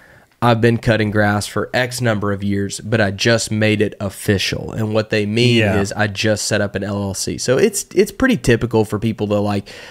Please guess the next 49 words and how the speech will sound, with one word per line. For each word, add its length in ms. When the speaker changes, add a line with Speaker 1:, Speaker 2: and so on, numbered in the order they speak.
Speaker 1:
cut 220
grass 320
or 60
be 180
in 100
business 300
for 160
a 80
couple 240
of 80
years 420
and 320
then 500
set 220
up 140
an 100
L 180
L 120
C. 440
It 140
is 160
best 240
practice 380
to 80
get 160
it 100
done 300
up 160
front. 480
It, 320
it's, 340
there's 300
a 40
lot 220
of 80
benefit 400
to 100
doing 360
it. 240
But 100
yeah, 160
it 120
is 140
pretty 220
simple. 460
Another 320
thing 240
is, 200
like, 220